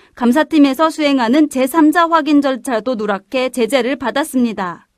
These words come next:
뿐만 아니라 대주주에게 불법 대출을 해준 경우도 있었습니다. 대하상호저축은행은 상호저축은행법상 임직원에 대해 대출 등 신용공여를 할 수 없는데도 이천팔 년부터 이천십 년 유월까지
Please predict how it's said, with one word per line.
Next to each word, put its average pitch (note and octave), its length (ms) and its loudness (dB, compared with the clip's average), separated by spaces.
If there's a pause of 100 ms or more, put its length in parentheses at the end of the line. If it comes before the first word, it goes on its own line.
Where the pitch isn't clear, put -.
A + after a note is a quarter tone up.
(420)
뿐만 D4 300 6
아니라 C#4+ 400 2
대주주에게 C#4+ 760 0
불법 C#4 360 -4
대출을 D#4 460 -4
해준 C#4+ 280 0
경우도 B3 440 -2
있었습니다. G#3+ 920 -2 (680)
대하상호저축은행은 D4 1400 2 (180)
상호저축은행법상 C#4 1600 0
임직원에 C#4 640 2
대해 G#3+ 540 -2
대출 A#3+ 360 -4
등 D4+ 180 2
신용공여를 E4 800 2
할 D#4 140 0
수 C#4+ 180 -2
없는데도 A3 760 -2 (360)
이천팔 D4+ 480 0
년부터 C#4+ 560 0
이천십 D4+ 520 -2
년 C#4+ 220 2
유월까지 A3+ 840 -2